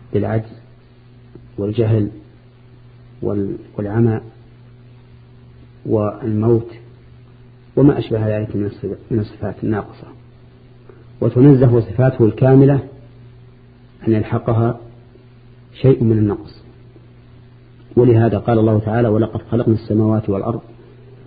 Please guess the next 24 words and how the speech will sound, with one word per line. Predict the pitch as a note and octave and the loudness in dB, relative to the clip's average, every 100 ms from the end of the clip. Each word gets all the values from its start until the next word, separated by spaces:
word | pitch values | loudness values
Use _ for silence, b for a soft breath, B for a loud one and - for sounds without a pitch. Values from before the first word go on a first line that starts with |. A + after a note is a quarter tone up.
| - | -10
والأرض | - A2 A#2 | -4 -2 0
وما | A2 G#2+ G#2+ | 2 2 2
بينهما | A2 A2 G#2+ G#2 | 2 2 2 -2
في | G#2 A2 | -2 -4
ستة | G#2 B2 - - - | 0 -2 -2 -6 0
أيام | A#2 B2 B2 C3 B2+ A#2+ | 4 4 4 4 4 4
وما | C3 B2 | 6 6
مسنا | A#2+ A#2+ A2+ G#2+ | 4 2 2 2
من | G2+ | 2
لغوب". | G2+ G2+ G2 - - - - - - - - - - - | 0 -2 -6 -8 -20 -20 -20 -20 -20 -20 -20 -20 -20 -10
فمع | A2 A#2 A2+ | 0 0 0
خلق | - A#2 - | 0 -2 -2
هذه | G#2+ A2 G#2+ G#2 - - - - - - - - - | 0 0 0 -4 -8 -20 -20 -20 -20 -20 -20 -6 -2
المخلوقات | A2 A2 G2+ A#2+ A2 | 0 -2 0 -2 -2
العظيمة | G2+ A2 A#2+ A2 - - - - - - - - | -4 2 4 4 0 -6 -20 -20 -20 -20 -20 -14
في | G2+ | -6
هذه | G2+ G#2+ | -2 -2
المدة | G#2 A2 A#2 G#2+ | 0 0 0 -4
القصيرة | G2+ - - B2 A2+ A#2+ - - - - - - - - - | -8 -12 -2 0 0 -4 -10 -20 -20 -20 -20 -20 -20 -8 2
لم | B2 | 4
يلحقه | A2+ - G#2+ A2 | 4 0 -6 -4
عز | G#2 G#2+ | -6 -4
وجل | A2 G#2+ A2 G#2+ - - - - - - - - - | -4 -4 -4 -6 -8 -20 -20 -20 -20 -20 -20 -20 -4
لغوب، | A#2 A2+ B2+ A2+ | 0 4 6 4